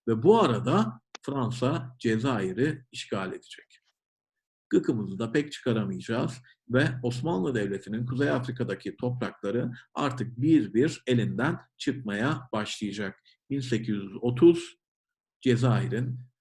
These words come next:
e, Fransa'nın Cezayir'i işgali. Sonra bin sekiz yüz otuz bir Mısır meselesi.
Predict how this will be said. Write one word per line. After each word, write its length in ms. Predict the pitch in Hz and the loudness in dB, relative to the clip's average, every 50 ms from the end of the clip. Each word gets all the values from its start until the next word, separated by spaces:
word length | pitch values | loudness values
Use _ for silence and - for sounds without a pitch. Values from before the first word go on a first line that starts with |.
| _ - | _ -2
e, 200 | 113 107 101 107 | -2 -2 -2 -2
Fransa'nın 640 | - - 131 135 131 123 123 98 92 107 127 131 | -2 -2 0 0 -2 -2 -4 -6 -6 -6 -4 -2
Cezayir'i 800 | 123 123 120 113 110 117 120 107 98 92 92 95 120 143 135 - - - | 2 2 2 2 2 2 2 2 2 0 -2 -2 -2 -2 -2 -4 -6 -6
işgali. 580 | - 113 - - - 107 98 95 90 92 95 - _ _ - - _ _ | -6 -6 -6 -4 -4 -4 -4 -4 -6 -8 -10 -14 _ _ -20 -20 _ _
Sonra 580 | - - 180 180 214 214 220 220 220 - - - _ - | -6 0 2 4 4 4 4 2 0 -2 -10 -12 _ 2
bin 180 | 127 175 196 | 4 4 4
sekiz 340 | 202 - 208 196 196 208 202 | 4 4 2 2 2 0 2
yüz 100 | 196 190 | 4 6
otuz 420 | 190 180 185 - 185 180 170 165 | 6 6 6 4 4 4 4 6
bir 480 | 165 160 127 - - - - - _ _ _ _ _ _ _ _ _ _ | 6 6 6 6 2 -2 -8 -12 _ _ _ _ _ _ _ _ _ _
Mısır 280 | - 156 151 - 127 110 | -2 -2 -2 0 0 -2
meselesi. 600 | 107 104 104 - - 104 98 98 98 - - - | 0 -2 -4 -4 -4 -6 -6 -6 -6 -8 -14 -16